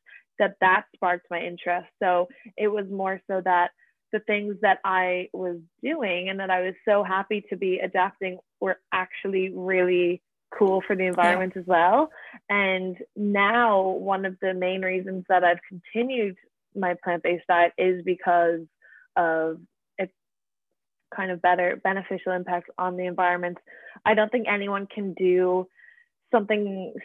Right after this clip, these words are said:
Speaker 1: so kind of consuming and something where you need a lot of determination, like following a plant-based diet or any sort of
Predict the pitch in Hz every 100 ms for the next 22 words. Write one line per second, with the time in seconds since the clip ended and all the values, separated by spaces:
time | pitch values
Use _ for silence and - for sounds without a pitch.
0 | - 208 196 196 185 185 196 190 185 175
1 | - - - - - - 226 208 226 214
2 | 202 185 180 - 196 196 190 196 190 190
3 | 196 190 180 175 180 180 202 185 185 180
4 | 190 185 277 - 196 196 190 185 185 -
5 | - - - 214 208 190 190 185 185 180
6 | 185 196 269 294 - 196 185